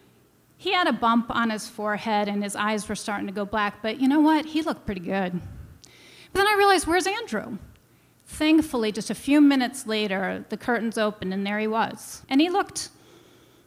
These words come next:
he looked shell-shocked, but he looked wonderful. And we went home.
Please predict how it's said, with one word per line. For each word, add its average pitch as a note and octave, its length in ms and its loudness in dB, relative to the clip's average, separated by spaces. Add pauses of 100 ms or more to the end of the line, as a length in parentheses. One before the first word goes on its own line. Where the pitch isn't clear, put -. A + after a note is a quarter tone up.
(320)
he B3+ 120 -4
looked D#4+ 260 -6
shell-shocked, - 800 -6 (760)
but G#3 80 2
he A3 80 4
looked A3 400 -2 (520)
wonderful. F#3 720 -4 (920)
And A#3 100 2
we B3 80 2
went C4+ 220 4
home. C4 340 2